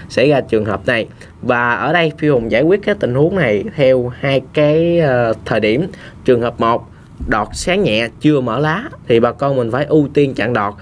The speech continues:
Và cái bộ, ờ, chặn đọt mà Phi Hùng, ờ, ghi nhận và cũng như ứng dụng nhiều nhất và nãy giờ Phi Hùng lặp đi lặp lại hoài,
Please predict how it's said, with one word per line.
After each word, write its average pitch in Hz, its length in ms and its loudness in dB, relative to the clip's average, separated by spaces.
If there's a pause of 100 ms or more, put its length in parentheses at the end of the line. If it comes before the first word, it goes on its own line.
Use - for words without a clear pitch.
(240)
Và 127 140 0
cái 185 180 -2
bộ, 127 300 2
ờ, 147 300 2 (400)
chặn 131 180 -2
đọt 113 280 -2
mà 120 160 -2
Phi 139 180 0
Hùng, 113 280 0
ờ, 107 720 0 (200)
ghi 147 140 4
nhận 123 300 -2
và 113 60 0
cũng 147 180 0
như 151 100 4
ứng 165 160 2
dụng 113 180 2
nhiều 113 160 0
nhất 196 260 -2
và 113 160 0
nãy 123 220 0
giờ 131 140 2
Phi 135 140 2
Hùng 104 320 0
lặp 104 200 0
đi 131 140 2
lặp 110 160 -4
lại 101 120 0
hoài, 107 280 2